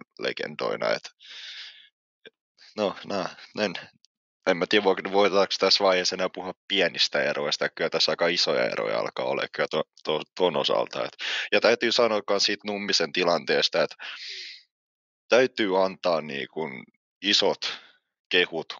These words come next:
koko Nokia-areena yleisölle. Niin kun, mä katsoin vaan, miten porukka lähtee nousee siinä, kun Numminen kuulutaan sisään, katsoin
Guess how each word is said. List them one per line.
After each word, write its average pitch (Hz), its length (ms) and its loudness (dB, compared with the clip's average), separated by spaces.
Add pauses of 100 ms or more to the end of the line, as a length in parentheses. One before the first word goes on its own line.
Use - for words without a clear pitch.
koko 85 480 0
Nokia-areena 76 720 0
yleisölle. 73 720 0 (920)
Niin 73 180 -2
kun, 78 140 -2 (320)
mä 107 100 -4
katsoin 127 340 4
vaan, 95 160 4
miten 95 260 -2
porukka 104 420 0
lähtee 78 340 0
nousee 87 400 2
siinä, 76 260 0
kun 82 180 -8
Numminen 85 440 -4
kuulutaan 78 440 0
sisään, 87 260 0
katsoin 90 280 0